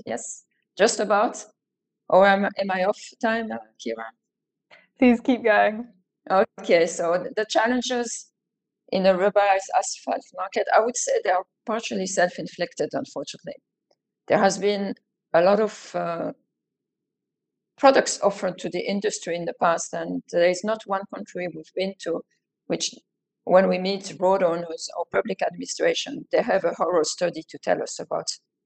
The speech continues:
Speaker 1: um, the use of, uh, crumb rubber in asphalt. So we, we need to get much more professional. In, uh,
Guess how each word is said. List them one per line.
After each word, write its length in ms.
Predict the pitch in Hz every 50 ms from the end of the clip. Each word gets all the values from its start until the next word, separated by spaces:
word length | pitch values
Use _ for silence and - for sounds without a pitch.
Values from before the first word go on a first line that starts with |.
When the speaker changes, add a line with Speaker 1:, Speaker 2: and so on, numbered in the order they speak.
| _ _ _ - -
Speaker 1:
um, 380 | - 165 170 165 160 185 170 - _ _ _ _ _ _ _ _ _ _ _ _ _ _ _ - 180 180 180
the 80 | 180 175 175 190
use 120 | 185 185 190
of, 220 | - - 160 165 - - - -
uh, 120 | 170 165 - -
crumb 180 | 202 185 185
rubber 320 | 170 165 160 160 160 160 - -
in 100 | 170 165 - -
asphalt. 440 | 139 - - - - - - - _ - - _ _ _ _ _ _ _ _ _ _ _ _ _ _ _ - -
So 300 | 208 190 226 208 - -
we, 240 | 208 226 214 208 202
we 140 | 202 214 202
need 180 | 208 240 240 - -
to 100 | - -
get 160 | - - - - 202
much 160 | 202 - - 220
more 140 | 202 175
professional. 600 | - - - - - 208 202 - 240 233 214 208 208 -
In, 100 | - - - -
uh, 160 | - -